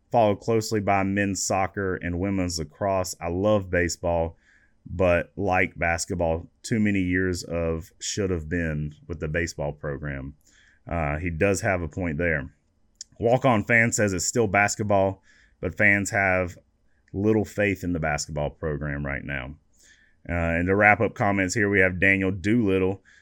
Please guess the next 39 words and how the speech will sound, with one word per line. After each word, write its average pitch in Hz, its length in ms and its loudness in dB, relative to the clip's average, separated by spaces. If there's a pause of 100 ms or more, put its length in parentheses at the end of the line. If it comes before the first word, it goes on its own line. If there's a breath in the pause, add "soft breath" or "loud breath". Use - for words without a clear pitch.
(120)
"Softball 110 580 4
and 92 100 0
baseball 101 440 2
are 80 80 0
tied 98 580 -2
dead 98 220 2
even 92 300 -2
for 87 160 -6
me. 90 200 0
I 78 80 0
love 82 340 0
'em 85 120 -4
both." 78 420 -4 (400 soft breath)
And, 82 500 2
um, 82 380 0 (320)
as 87 160 -4
evidenced 101 380 0
by 98 160 2
this 92 200 -4
baseball 95 440 0
and 87 100 -4
softball 98 480 -2
podcast, 92 580 -6
I 95 120 -6
do 92 140 -2
too. 85 280 -4
So 85 300 -4 (460 loud breath)
thank 127 220 2
you 135 120 6
to 110 60 6
everyone 107 480 2
who 95 380 -2
has 87 360 -4
voted. 107 520 0
Thank 98 240 -4
you 92 60 -6
for 82 140 -10
the 73 100 -4
comments. 101 840 -6